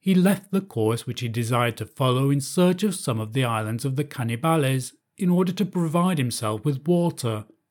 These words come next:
of which he was greatly in need, and made a short excursion towards the land which he had seen,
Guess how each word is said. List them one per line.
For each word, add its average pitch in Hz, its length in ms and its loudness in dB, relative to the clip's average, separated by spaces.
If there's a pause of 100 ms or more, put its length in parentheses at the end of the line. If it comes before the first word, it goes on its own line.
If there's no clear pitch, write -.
(140)
of 127 140 -2
which 113 260 -2
he 156 80 0
was 160 160 4
greatly 156 600 -2
in 135 200 0
need, 117 400 -2 (540)
and 139 120 0
made 117 160 0
a 117 60 -2
short 160 360 0
excursion 113 680 -6
towards 135 380 0
the 120 60 -6
land 147 360 -2
which 135 160 -4
he 117 100 -4
had 101 220 -8
seen, 147 480 0